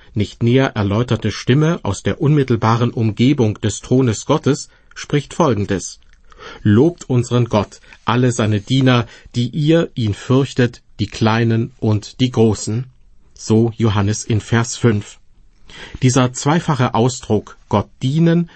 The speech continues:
und ihn fürchten, ist bereits im Alten Testament üblich, um das Volk Gottes zu umschreiben. Und auch in der Vision von der siebten Signalfanfare kommen die Begriffe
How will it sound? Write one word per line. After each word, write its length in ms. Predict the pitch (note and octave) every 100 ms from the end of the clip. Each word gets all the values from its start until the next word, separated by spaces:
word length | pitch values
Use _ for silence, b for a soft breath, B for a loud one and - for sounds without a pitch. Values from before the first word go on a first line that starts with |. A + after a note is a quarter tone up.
| B
und 360 | - C3 C#3 - -
ihn 240 | B2 B2+
fürchten, 680 | B2 C3 B2 G#2+ - G2 F#2+ B B B
ist 240 | A#2+ -
bereits 460 | A#2+ A2 G#2+ A2 -
im 200 | C3+ B2+
Alten 320 | A#2 C#3 A#2 G#2
Testament 600 | G#2 - G2+ G#2 A2 -
üblich, 460 | D3+ D3+ D3 C#3+ - B B
um 200 | C#3+ E3
das 180 | C#3+ -
Volk 240 | A2+ G#2+
Gottes 360 | G#2+ G#2+ A2+ -
zu 240 | - A#2+
umschreiben. 760 | - B2+ - A2 G#2 G2+ G#2 - _ _ - b b b b
Und 340 | - A#2+ A#2+ -
auch 220 | C#3 E3+
in 160 | D3 B2+
der 160 | A2+
Vision 500 | G#2 G2+ G#2+ A2+ D3
von 220 | - A#2+
der 120 | A2 G#2+
siebten 480 | G2 C3+ - B2+
Signalfanfare 1160 | A2 A#2 G2+ A2 B2+ B2 A2 - A2 G2+ F#2+ G2+ - B B
kommen 300 | - A2+ A2
die 140 | G#2
Begriffe 580 | F#2 - A#2+ C#3+ D#3 D3